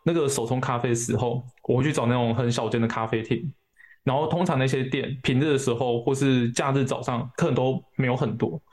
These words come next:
那时候在看老板在泡咖啡的时候，他就会开始去讲，或是也可以问他，他就会去分享说，哎，他泡这一，这杯咖啡背后一些故事。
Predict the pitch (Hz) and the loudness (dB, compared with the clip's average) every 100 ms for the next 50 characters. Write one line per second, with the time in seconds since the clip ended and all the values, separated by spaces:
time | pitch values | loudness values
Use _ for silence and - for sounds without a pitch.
0 | - - - - 185 139 143 139 135 - | -20 -20 -12 -6 -2 0 0 0 -2 -4
1 | 175 151 127 123 120 127 127 131 123 110 | -2 2 2 2 0 0 -2 -2 -2 -2
2 | 117 107 - - 117 - 131 135 135 123 | -2 -4 -10 -6 -6 -4 -2 0 0 2
3 | 117 120 117 120 160 - _ _ _ - | 2 0 0 -2 -4 -8 _ _ _ -4
4 | 139 151 135 120 120 131 120 127 123 135 | -2 0 0 0 0 0 0 -2 -2 0
5 | 135 131 127 123 117 120 117 120 131 131 | 0 -2 -2 -2 -2 0 -2 0 -2 -4
6 | - 131 147 127 123 120 123 _ 143 131 | -6 -4 -2 0 0 0 -6 _ -2 0
7 | 123 123 120 127 117 - 156 139 127 120 | 0 -2 -2 -2 -2 -4 -4 0 2 2
8 | 120 120 120 - 123 160 | 0 0 0 0 -2 -2